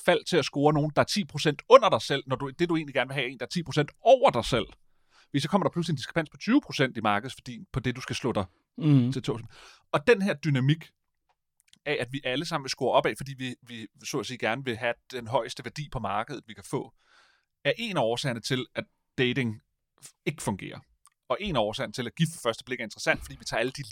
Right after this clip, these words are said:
Speaker 1: ligninger ud af det, og så siger vi bare, "Værsgo, her, jeg er to, slut, færdig."
Speaker 2: Det kan være, at vi lige skal, nu, øh, nu er det jo gift ved første blik, det handler om. Skal vi gennemgå, øh, paren? Jeg kan, jeg
Speaker 1: Ja.
Speaker 2: kan, jeg, øh,
Speaker 1: Ja.
Speaker 2: som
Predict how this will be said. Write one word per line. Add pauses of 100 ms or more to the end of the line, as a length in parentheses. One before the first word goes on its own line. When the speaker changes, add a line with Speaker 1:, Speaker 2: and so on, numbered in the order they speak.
Speaker 1:
ligninger
ud
af
det,
og
så
siger
vi
bare, (320)
"Værsgo, (140)
her, (100)
jeg
er
to,
slut,
færdig." (1300)
Speaker 2:
Det
kan
være,
at
vi
lige
skal,
nu,
øh, (220)
nu
er
det
jo (200)
gift
ved
første
blik,
det
handler
om.
Skal
vi
gennemgå,
øh,
paren?
Jeg
kan,
jeg
Speaker 1:
Ja.
Speaker 2:
kan,
jeg, (200)
øh,
Speaker 1:
Ja.
Speaker 2:
som